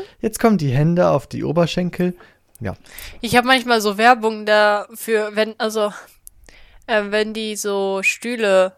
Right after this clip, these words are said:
Speaker 2: verkaufen wollen oder Möbel allgemein, aber dann halt so Stühle. Ja,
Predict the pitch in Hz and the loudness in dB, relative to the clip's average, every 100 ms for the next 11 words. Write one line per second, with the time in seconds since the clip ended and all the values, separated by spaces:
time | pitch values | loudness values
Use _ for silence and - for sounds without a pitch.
0 | _ _ 196 190 190 190 190 185 185 180 | _ _ -10 -2 -4 -2 -8 -4 -2 -2
1 | 190 196 196 190 190 190 208 202 185 180 | -2 -2 -2 -4 -4 -4 -2 -2 -4 -6
2 | 180 180 190 - 220 226 233 233 - - | -8 -8 -10 -10 -8 -2 0 -2 -10 -20
3 | - - 196 | -16 -4 -4